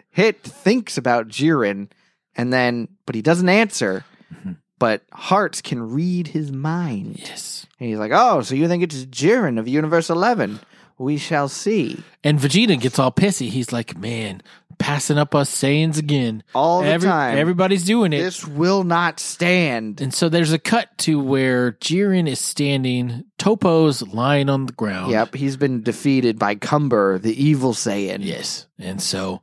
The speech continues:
Speaker 1: And Jiren is just staring at him, and it's like, "Oh, shit, we're
Speaker 2: he's
Speaker 1: gonna
Speaker 2: gonna
Speaker 1: see."
Speaker 2: take out Cumber fine.
Speaker 1: That's gonna be, I think that's gonna be an interesting fight.
Speaker 2: Yeah. And then w-, there was a big reveal. Zamasu shows up behind Hearts, and he's like,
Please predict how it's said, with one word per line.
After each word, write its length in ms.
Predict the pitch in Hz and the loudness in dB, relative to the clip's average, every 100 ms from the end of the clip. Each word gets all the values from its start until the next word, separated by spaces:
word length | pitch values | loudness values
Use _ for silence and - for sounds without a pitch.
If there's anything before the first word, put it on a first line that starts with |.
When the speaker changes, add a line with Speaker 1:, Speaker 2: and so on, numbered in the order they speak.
| - | -12
Speaker 1:
And 280 | 120 110 - - | -10 -10 -12 -2
Jiren 340 | 151 175 165 | 2 4 4
is 140 | 143 131 | 2 0
just 220 | 127 - | -2 -2
staring 500 | - 143 127 113 107 | 0 2 2 0 -2
at 160 | 101 | -4
him, 300 | 104 117 107 | -2 0 0
and 180 | 104 101 | -2 -2
it's 160 | 101 - | -4 -4
like, 160 | 107 | -2
"Oh, 320 | 117 139 165 170 | 2 2 4 2
shit, 300 | - 110 - | 0 -4 -2
we're 100 | 131 | 0
Speaker 2:
he's 100 | 170 | 4
Speaker 1:
gonna 120 | 175 | 4
Speaker 2:
gonna 80 | 151 | 4
Speaker 1:
see." 60 | |
Speaker 2:
take 160 | 147 135 | 2 2
out 180 | 117 113 - | 0 -2 -8
Cumber 300 | - 113 104 | -4 -2 -4
fine. 420 | - 101 95 95 - | -6 -6 -6 -8 -10
Speaker 1:
That's 180 | 147 | -12
gonna 220 | - 190 180 | -4 -2 0
be, 340 | 170 165 160 - | 2 2 0 -4
I 80 | 120 | 0
think 220 | 147 165 139 | 2 2 2
that's 220 | 143 - | 0 0
gonna 180 | 139 110 | -4 -2
be 140 | 110 | -2
an 80 | 101 | -2
interesting 420 | 104 107 - 113 | -4 -8 -10 -10
fight. 380 | 104 104 110 151 | -4 0 2 2
Speaker 2:
Yeah. 200 | 139 - _ - - - | 2 -2 _ -20 -20 -4
And 160 | 147 160 | 2 4
then 260 | 156 135 | 2 0
w-, 160 | 123 139 | -4 0
there 140 | 147 | 4
was 160 | 151 135 | 4 2
a 60 | 139 | 2
big 200 | 156 135 | 0 2
reveal. 460 | 139 127 170 131 | 0 2 2 2
Zamasu 640 | 110 135 165 165 - 123 123 | 2 2 2 2 0 0 -2
shows 320 | - 123 113 | 0 0 0
up 140 | 123 | -2
behind 340 | 123 113 123 117 | -2 -4 -4 -2
Hearts, 380 | 113 143 - - | -2 -2 -4 -10
and 140 | 104 | -8
he's 200 | 113 107 | -6 -6
like, 260 | 113 110 | -6 -8